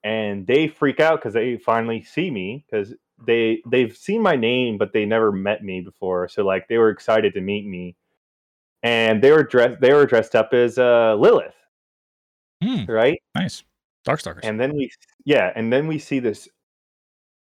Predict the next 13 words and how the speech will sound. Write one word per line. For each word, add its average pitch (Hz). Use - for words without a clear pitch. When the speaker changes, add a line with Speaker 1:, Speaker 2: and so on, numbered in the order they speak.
Speaker 1:
amazing 175
Morrigan 127
cosplayer 107
who 113
was, 110
like, 110
a 98
Filipino 131
chick, 190
and 101
she, 117
she -
was 90